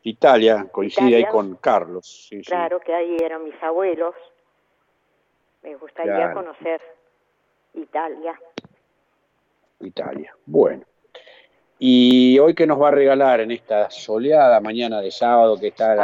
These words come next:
Speaker 2: Ah.
Speaker 1: gente esperando que cante La Calandria? Me llaman
Speaker 2: Ah.
Speaker 1: para decir, "¿Cuándo canta La Calandria?".
Speaker 2: La Calandria y está el Zorzal también.
Speaker 1: Sí, tenemos acá, el Zorzal ya cantó temprano hoy.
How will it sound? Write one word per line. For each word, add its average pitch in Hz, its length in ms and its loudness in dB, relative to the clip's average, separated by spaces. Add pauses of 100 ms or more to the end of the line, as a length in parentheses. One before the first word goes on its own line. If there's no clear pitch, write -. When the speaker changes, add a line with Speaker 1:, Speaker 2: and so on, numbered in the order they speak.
Speaker 2:
Ah. - 20 -4
Speaker 1:
gente 123 240 -2
esperando 117 500 0
que 101 120 -6
cante 127 420 -4
La 139 160 4
Calandria? 117 840 2
Me 98 140 -8
llaman 120 340 0
Speaker 2:
Ah. 104 40 -16
Speaker 1:
para 110 120 -2
decir, 123 240 -6
"¿Cuándo 143 440 2
canta 143 380 0
La 147 120 4
Calandria?". 113 680 -2 (640)
Speaker 2:
La 175 160 -6
Calandria 220 680 -6 (120)
y 180 40 -4
está 190 220 -6
el 190 120 -12
Zorzal 196 580 -6
también. 190 760 -4 (1160)
Speaker 1:
Sí, 123 460 0
tenemos 120 460 -4
acá, 107 420 -2
el - 120 -4
Zorzal 143 380 4
ya 143 100 8
cantó 131 280 2
temprano 123 540 -2
hoy. 87 80 -16